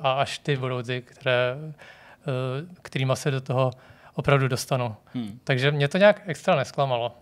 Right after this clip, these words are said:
Speaker 2: Hmm. No, eh, ještě než se úplně přesuneme k aktuálnímu projektu, tak, eh, co byl ten impuls, eh, odejít z Kínu, eh,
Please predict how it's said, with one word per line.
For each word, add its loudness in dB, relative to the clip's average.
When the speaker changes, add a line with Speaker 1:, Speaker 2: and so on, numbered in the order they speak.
Speaker 2:
Hmm. -8
No, 2
eh, -2
ještě 0
než 4
se 2
úplně 4
přesuneme 2
k 2
aktuálnímu 6
projektu, -2
tak, 4
eh, 4
co 0
byl 0
ten 2
impuls, -4
eh, -2
odejít 0
z -8
Kínu, -6
eh, 2